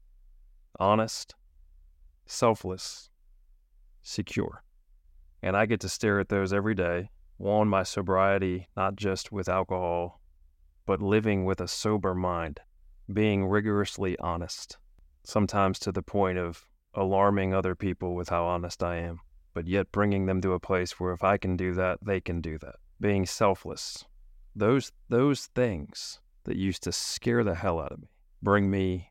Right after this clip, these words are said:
security and peace. So when I think about what do we want people to hear, there's so many things. But one thought today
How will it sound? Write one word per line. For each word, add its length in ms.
security 720
and 120
peace. 500
So 340
when 120
I 140
think 260
about 380
what 340
do 120
we 140
want 400
people 420
to 200
hear, 360
there's 220
so 220
many 240
things. 560
But 180
one 320
thought 340
today 420